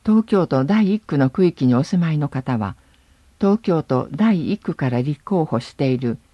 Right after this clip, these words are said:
小選挙区の候補者を選び投票してください。東京都第十区の候補者は選べません。括弧三、ご利用いただける期日前投票所が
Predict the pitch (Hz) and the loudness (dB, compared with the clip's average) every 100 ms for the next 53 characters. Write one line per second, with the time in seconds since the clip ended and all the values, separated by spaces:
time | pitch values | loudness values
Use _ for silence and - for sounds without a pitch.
0 | _ _ _ - 196 220 196 185 185 175 | _ _ _ -2 0 0 0 0 -2 -2
1 | 147 139 - 196 214 180 - 123 - 165 | 0 -2 0 -2 0 -2 -2 -2 -2 -4
2 | 202 143 117 - 147 - 127 127 - 147 | -2 -4 -6 -4 -6 -4 -4 -4 -8 -8
3 | 113 117 - 87 - _ _ _ _ _ | -8 -8 -8 -10 -10 _ _ _ _ _
4 | _ _ _ _ _ _ _ 196 185 - | _ _ _ _ _ _ _ 0 0 0
5 | 165 135 127 - 143 202 170 135 202 - | -2 0 -2 -2 0 0 0 -2 -4 -4
6 | 160 147 135 185 196 196 - 135 156 - | -2 -2 0 -2 -2 -4 -4 -2 -4 -4
7 | 127 143 135 117 120 - 95 - _ _ | -2 0 0 0 -2 -6 -8 -10 _ _
8 | _ _ - _ _ _ _ _ _ _ | _ _ -20 _ _ _ _ _ _ _
9 | _ _ _ _ 196 - - 113 - 120 | _ _ _ _ -6 -6 -6 -6 -2 -2
10 | 98 - _ _ _ _ _ _ - 165 | -2 -6 _ _ _ _ _ _ -4 0
11 | 208 233 220 165 185 185 180 160 143 131 | 4 6 6 4 2 0 0 0 0 -2
12 | - 180 226 208 190 180 170 180 214 156 | 0 0 2 2 2 2 0 0 0 -2
13 | 139 123 107 | 0 0 0